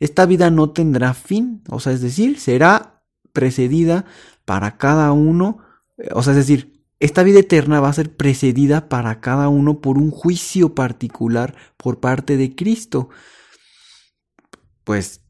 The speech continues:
eh, nuestro Señor es juez de vivos y de muertos. Y, pues bueno, será ratificado todo esto en el juicio final. Son dos juicios diferentes. Ahorita del que estoy hablando es del juicio particular.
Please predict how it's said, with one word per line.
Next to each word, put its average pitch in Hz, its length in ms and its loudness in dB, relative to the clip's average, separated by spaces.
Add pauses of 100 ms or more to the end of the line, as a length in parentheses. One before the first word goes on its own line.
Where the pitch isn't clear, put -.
(500)
eh, 98 600 -4
nuestro 110 400 -6
Señor 156 440 2
es 123 180 -4
juez 123 400 -2
de 151 100 2
vivos 139 540 -4 (120)
y 151 200 4
de 147 100 4
muertos. - 720 -6 (140)
Y, 262 240 0 (400)
pues 175 220 0
bueno, 269 340 0 (240)
será 151 260 4
ratificado 165 1080 0
todo 143 260 2
esto 127 320 -2
en 127 220 -2
el 101 140 -4
juicio 123 460 -6
final. 190 520 -2 (320)
Son 117 360 -2
dos 110 200 0
juicios 113 480 -6
diferentes. 147 800 -2 (580)
Ahorita 135 340 -2
del 143 140 0
que 160 80 -6
estoy 160 220 0
hablando 156 380 2
es 151 60 0
del 120 160 0
juicio 165 600 -2
particular. 117 880 -8